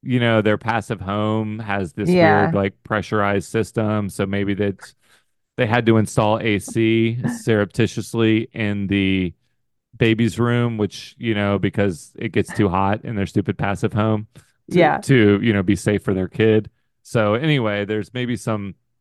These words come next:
Speaker 1: question that they've created, like, an airlock <laughs> and they
Speaker 2: Oh.
Speaker 1: need to vent the house, but he's, i-, it's only affecting him.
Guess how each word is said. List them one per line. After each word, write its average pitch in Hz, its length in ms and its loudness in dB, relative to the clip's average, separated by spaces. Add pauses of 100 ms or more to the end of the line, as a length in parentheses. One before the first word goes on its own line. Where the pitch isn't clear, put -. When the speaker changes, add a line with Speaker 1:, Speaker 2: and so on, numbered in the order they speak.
(500)
Speaker 1:
question 107 440 -2
that 98 120 0
they've 107 180 2
created, 104 360 0
like, 101 220 -2
an 95 200 -6
airlock 98 640 -2 (360)
<laughs> - 440 -2
and 131 160 2
they - 100 6
Speaker 2:
Oh. - 20 8
Speaker 1:
need 214 260 6
to 120 220 4
vent 104 440 -2
the 107 80 -2
house, 101 520 -2 (240)
but 113 100 -4
he's, 117 340 -2 (300)
i-, 117 440 -8 (200)
it's 135 280 -4
only 165 320 6
affecting 113 440 0
him. 90 420 -4